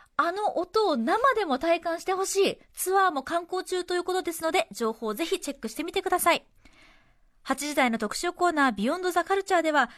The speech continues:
世界中に広がるレコード掘り師たちの生態に迫る新シリーズ、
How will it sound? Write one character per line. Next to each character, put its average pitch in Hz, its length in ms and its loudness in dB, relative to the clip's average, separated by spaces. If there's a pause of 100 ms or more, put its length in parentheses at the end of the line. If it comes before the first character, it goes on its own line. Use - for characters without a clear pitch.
(120)
世 - 180 0
界 415 280 2
中 370 240 0
に 349 100 -6
広 285 280 0
が 277 80 0
る 269 220 0
レ 196 160 0
コ 415 260 2
ー - 40 -2
ド 392 120 2
掘 339 120 -2
り 370 140 2
師 - 80 -12
た 370 120 2
ち 349 120 -14
の 285 100 -2
生 294 200 2
態 285 220 -2
に 262 120 -4
迫 247 280 2
る 220 180 0
新 302 300 -4
シ - 160 -6
リ 285 140 -2
ー - 20 -2
ズ、 - 160 -6